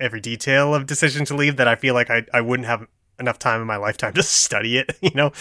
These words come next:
uh, it's, it's awesome. Um, definitely, uh, check it out.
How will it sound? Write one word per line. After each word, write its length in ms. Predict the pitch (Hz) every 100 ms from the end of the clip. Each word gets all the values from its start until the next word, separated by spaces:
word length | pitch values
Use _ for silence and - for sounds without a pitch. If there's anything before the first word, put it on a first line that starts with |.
| - 156 135
uh, 400 | 123 123 117 117 -
it's, 300 | 123 - -
it's 240 | 147 - -
awesome. 560 | 131 151 156 156 147 -
Um, 400 | 131 127 123 120
definitely, 520 | 113 143 139 143 135 -
uh, 180 | 139 135
check 260 | 120 131 123
it 80 | 117
out. 240 | 107